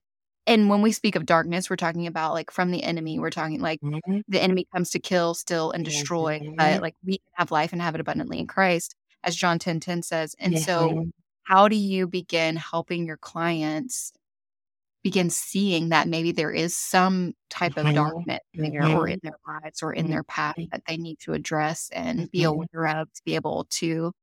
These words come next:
Speaker 1: then overcome that in Christ?
Speaker 2: Yeah, no, that's such a good question. So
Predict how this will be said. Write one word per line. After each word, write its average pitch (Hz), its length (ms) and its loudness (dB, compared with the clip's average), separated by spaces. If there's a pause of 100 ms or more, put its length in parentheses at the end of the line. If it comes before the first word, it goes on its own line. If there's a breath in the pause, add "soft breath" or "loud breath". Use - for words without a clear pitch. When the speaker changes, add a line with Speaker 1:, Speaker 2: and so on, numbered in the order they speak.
(380)
Speaker 1:
then 175 340 2
overcome 170 540 4
that 143 240 2
in 170 180 2
Christ? - 640 -4
Speaker 2:
Yeah, 165 340 -2 (120)
no, 170 320 4
that's - 180 -10
such 180 200 2
a 180 80 4
good 170 160 0
question. 160 560 2
So 185 280 8